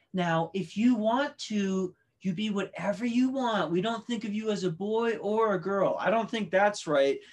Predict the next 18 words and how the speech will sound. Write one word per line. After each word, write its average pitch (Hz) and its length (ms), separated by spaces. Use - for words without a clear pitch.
But 180 120
also, 208 560
if 180 260
my 190 200
kid 196 280
was, 185 220
like, 196 300
I 320 100
don't 190 140
know, 202 280
you 202 140
know, 208 140
whatever 202 600
age, 190 400
and 170 140
they 180 80
were 180 140
like, 156 340